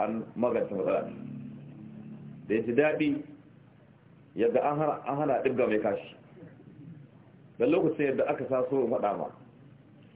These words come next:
wallahi ko kai ya jima a ɗibga mai kashi. Me kai ka yi tsari masallaci? Amma saboda karantar suwa ta manzo Allah sallallahu alaihi wasallam, annabi sai a kyale sai ya gama.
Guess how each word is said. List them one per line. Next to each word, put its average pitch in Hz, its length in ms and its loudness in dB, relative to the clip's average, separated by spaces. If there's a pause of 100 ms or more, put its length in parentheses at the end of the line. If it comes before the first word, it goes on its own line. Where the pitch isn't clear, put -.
(220)
wallahi 151 380 4
ko 143 120 0
kai 147 140 4
ya 143 160 4
jima 135 200 2
a 113 40 2
ɗibga 120 280 4
mai 101 100 2
kashi. - 320 -4 (680)
Me 151 140 4
kai 180 160 4
ka 151 60 2
yi 139 80 2
tsari 131 240 2
masallaci? 127 480 0 (1120)
Amma 135 260 2
saboda 165 320 4 (120)
karantar 165 400 4
suwa 147 180 2
ta 135 60 -2
manzo 113 240 0
Allah 117 180 2
sallallahu 110 240 -2
alaihi - 0 -
wasallam, 117 300 2 (500)
annabi 135 340 0
sai 131 120 2
a - 20 0
kyale 139 340 0
sai 120 80 2
ya 113 120 4
gama. 107 240 0